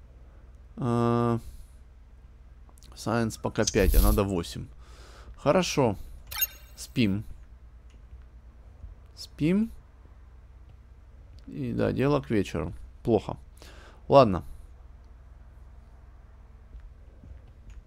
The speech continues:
Я думаю, вот утром встретиться уже или пока остановиться.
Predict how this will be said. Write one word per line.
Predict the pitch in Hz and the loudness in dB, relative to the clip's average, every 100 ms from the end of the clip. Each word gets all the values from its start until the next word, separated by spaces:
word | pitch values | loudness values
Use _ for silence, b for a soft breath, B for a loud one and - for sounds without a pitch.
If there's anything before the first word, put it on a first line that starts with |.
| - - - - - - - - - | -20 -20 -20 -20 -20 -20 -20 -18 -12
Я | 101 127 | 0 2
думаю, | 127 120 101 98 | 4 2 2 0
вот | 101 - | -4 -2
утром | 202 165 120 | 4 4 4
встретиться | - 120 - 92 110 | 4 2 2 -4 -4
уже | 95 98 | -4 -4
или | - 127 139 | -2 2 2
пока | 135 107 - 117 | 2 -2 2 2
остановиться. | 110 - 117 110 104 85 - 73 | 2 -4 0 2 2 -2 -6 -10